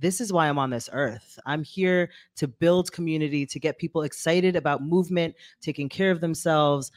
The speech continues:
about, um, showing people that you can make an impact no matter how big and how small." And I still had to grapple with how would I make money because, man, I got student loans. I was paying for my life with student loans. Buy my book so I can pay my loans.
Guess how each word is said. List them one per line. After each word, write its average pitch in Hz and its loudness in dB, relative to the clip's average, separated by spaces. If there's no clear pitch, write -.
about, 139 0
um, 135 -4
showing 190 0
people 175 -2
that 139 -2
you 151 -6
can 160 -4
make 151 -4
an 147 -4
impact 156 -2
no 139 -14
matter 139 -4
how 139 0
big 151 2
and 131 -10
how 131 -6
small." 151 0
And 151 2
I 147 0
still 208 2
had 180 2
to 156 0
grapple 143 0
with 139 -2
how 139 0
would 139 2
I 135 0
make 131 -4
money 147 0
because, 131 -6
man, 123 -4
I 127 -4
got 131 -6
student 143 -4
loans. 135 -2
I 123 0
was 143 -4
paying 160 2
for 156 -6
my 135 -2
life 175 4
with 180 -6
student 175 0
loans. 151 2
Buy 170 8
my 208 8
book 180 4
so 151 -2
I 135 -4
can 139 -6
pay 147 -2
my 151 -2
loans. 135 -4